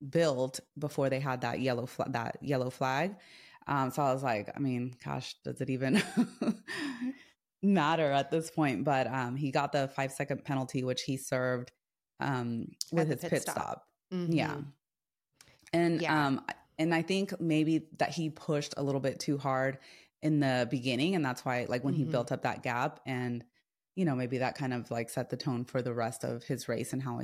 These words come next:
Speaker 1: how it was and how he kinda just, like, s-, shot his tires. But, um,
Speaker 2: Yeah.
Speaker 1: but yeah, so the start, I don't think, uh, Charles had that great of a start. You can tell, like, you know, or
Speaker 2: Right.
Speaker 1: Max had a, a really great start, but you could tell that,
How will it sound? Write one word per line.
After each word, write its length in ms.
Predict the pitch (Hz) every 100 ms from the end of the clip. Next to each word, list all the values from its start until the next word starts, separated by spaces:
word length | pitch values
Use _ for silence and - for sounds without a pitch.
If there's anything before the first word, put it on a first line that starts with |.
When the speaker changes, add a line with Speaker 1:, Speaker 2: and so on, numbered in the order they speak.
| 123
Speaker 1:
how 180 | 135 123
it 80 | 120
was 380 | 127 117 120 127
and 240 | 123 123
how 220 | 120 117 120
he 120 | 135
kinda 260 | 127 120
just, 280 | 117 - -
like, 260 | - - - _ _ _ _ _ _ _ _ _ _ -
s-, 100 | - -
shot 240 | - 131 123
his 120 | 120
tires. 460 | 139 120 110 135
But, 260 | - 127 120
um, 240 | - 123 120
Speaker 2:
Yeah. 260 | 170 143
Speaker 1:
but 120 | 131 143
yeah, 200 | 139 127
so 180 | 151
the 100 | 143 143
start, 480 | - 139 135 - - - -
I 80 | 175
don't 200 | 254 294
think, 220 | 269 -
uh, 200 | 165 151
Charles 400 | - 139 147 151
had 340 | - 135 131
that 280 | 131 127 139
great 340 | 131 120 120 135
of 80 |
a 80 | 151
start. 440 | 156 165 165 175 -
You 100 | 139
can 120 | 135
tell, 260 | - 135
like, 260 | 127 120 - _ _ _ -
you 140 | 165
know, 80 | 120
or 240 | - 160 143
Speaker 2:
Right. 60 |
Speaker 1:
Max 240 | 135 131 -
had 180 | 135
a, 220 | 127 120 - -
a 80 |
really 240 | 120 123 131
great 260 | 147 151
start, 300 | - 151 165
but 80 | 156
you 100 | 135
could 140 | 139 -
tell 320 | 135 127 123
that, 320 | 120 120